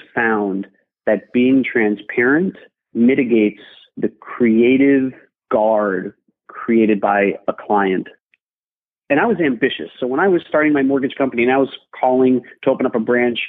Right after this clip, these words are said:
out of the yellow pages, I told everyone, I said, "I'm gonna make this much money. And, and then after a certain period of time, I'm gonna go off on my own. I'm gonna make you a bunch of money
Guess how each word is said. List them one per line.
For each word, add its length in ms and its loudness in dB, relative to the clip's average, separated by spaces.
out 140 0
of 80 2
the 100 0
yellow 300 2
pages, 420 0
I 80 0
told 240 0
everyone, 480 -4
I 160 -2
said, 240 -2
"I'm 60 -2
gonna 140 4
make 180 0
this 220 -4
much 240 -2
money. 360 -2
And, 420 0
and 100 0
then 100 2
after 240 -2
a 40 0
certain 200 -4
period 240 0
of 60 -16
time, 140 -2
I'm 100 2
gonna 80 2
go 160 0
off 100 -6
on 80 -2
my 140 0
own. 160 0
I'm 100 0
gonna 140 2
make 200 0
you 120 2
a 40 0
bunch 300 -4
of 140 -2
money 400 -4